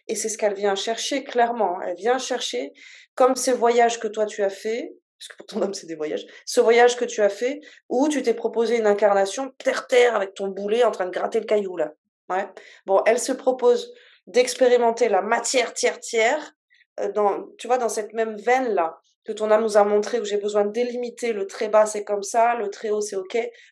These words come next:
l'entre-deux, dans la pratique douce, agréable, et cetera, on est là. Elle t'a choisi, du coup, comme, euh, euh, comme mentor, hein, comme tuteur, euh,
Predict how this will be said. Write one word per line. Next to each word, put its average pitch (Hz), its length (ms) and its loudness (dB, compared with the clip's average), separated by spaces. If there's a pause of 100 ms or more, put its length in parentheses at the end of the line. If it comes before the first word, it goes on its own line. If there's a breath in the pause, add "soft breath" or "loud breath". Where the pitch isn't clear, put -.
l'entre-deux, 220 880 0 (260 loud breath)
dans 196 100 0
la 190 140 6
pratique 202 560 -2
douce, 208 480 -4
agréable, 190 600 2
et 185 40 -8
cetera, 185 460 -4
on 180 60 -12
est 180 80 -4
là. 262 280 0 (580 loud breath)
Elle 202 140 -2
t'a 208 140 4
choisi, 208 520 0
du - 140 -16
coup, - 180 -12
comme, 214 280 2
euh, 180 360 -4 (440)
euh, - 300 -8 (360)
comme 202 180 0
mentor, 226 680 2 (580)
hein, 196 140 -6
comme 196 220 -4
tuteur, 226 760 0 (340 soft breath)
euh, 180 320 -4